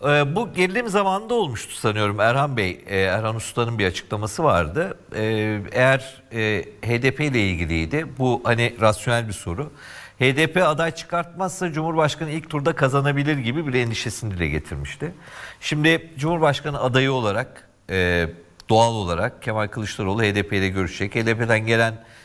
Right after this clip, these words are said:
işaretler biraz aday çıkartmama yönünde. Sizce Uğur Poyraz olarak baktığınızda manzarada H D P'nin aday çıkartmadığı bir sistemde Millet İttifakı'nın avantajı daha mı fazladır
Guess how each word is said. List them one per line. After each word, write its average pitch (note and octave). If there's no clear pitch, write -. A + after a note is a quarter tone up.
işaretler A2
biraz G2+
aday G2+
çıkartmama E2
yönünde. D#2+
Sizce C#3
Uğur B2
Poyraz C3
olarak F2+
baktığınızda G#2
manzarada F2
H A#2+
D D3
P'nin F3
aday D#3+
çıkartmadığı C3
bir A#2+
sistemde A2+
Millet C#3+
İttifakı'nın C#3
avantajı A#2+
daha G#2+
mı D#3
fazladır D3+